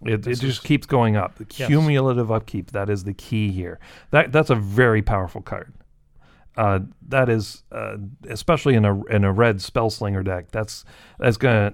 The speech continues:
Speaker 1: shoot some f-, shoot some people with, uh, with p-,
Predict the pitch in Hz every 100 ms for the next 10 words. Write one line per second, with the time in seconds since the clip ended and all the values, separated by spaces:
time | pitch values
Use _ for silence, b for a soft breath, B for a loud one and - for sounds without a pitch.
0 | 104 - 139 143 120 110 - - - b
1 | b - - 156 - 123 123 117 117 104
2 | 107 123 101 95 92 - - 113 110 -
3 | - - -